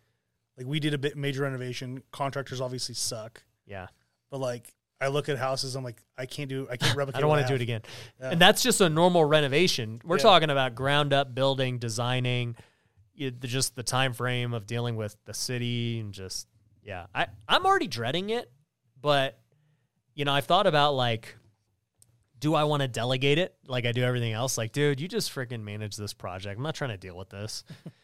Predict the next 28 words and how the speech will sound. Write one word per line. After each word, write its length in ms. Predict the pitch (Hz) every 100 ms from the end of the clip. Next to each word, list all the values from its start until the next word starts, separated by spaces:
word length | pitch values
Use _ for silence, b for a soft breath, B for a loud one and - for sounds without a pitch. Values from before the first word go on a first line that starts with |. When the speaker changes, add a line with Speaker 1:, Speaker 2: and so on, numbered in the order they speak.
| B B B _ _ _ _ _ -
Speaker 2:
But 180 | 139 -
I 120 | 143
know 220 | 135 131
I 80 | 127
need 200 | 117 113
to 80 | 107
learn 200 | 104 101
the 80 | 95
process, 720 | - - - - - - -
so 400 | - 101 90 - _
I'm 160 | 117 110
really 240 | 110 104
dedicated 600 | 95 101 98 - 101 95
to 100 | -
doing 260 | 98 95 90
that. 220 | 87 80 _ _ _ _ _ _ _ _ _ _
Speaker 1:
Well, 160 | 143
just 260 | 151 131 -
film 300 | - 143 151
it, 180 | 147 -
and 160 | 127 123
then 60 |
you 100 | 123
can 140 | 120 113
sell 160 | 131
the 80 | 120
course. 420 | - 107 - - - _ _ -
Speaker 2:
<laughs> 180 | 127